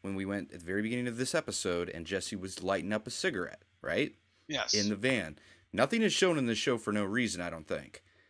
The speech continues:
Speaker 1: So, he was lighting up a cigarette, Walt tells him not to. Do you remember a couple episodes back when we saw very blatantly that the,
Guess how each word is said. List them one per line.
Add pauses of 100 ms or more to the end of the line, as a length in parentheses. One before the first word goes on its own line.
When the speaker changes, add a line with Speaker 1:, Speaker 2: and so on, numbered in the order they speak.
(380)
Speaker 1:
So, (420)
he
was
lighting
up
a
cigarette,
Walt
tells
him
not
to. (320)
Do
you
remember
a
couple
episodes
back
when (320)
we
saw
very
blatantly
that
the,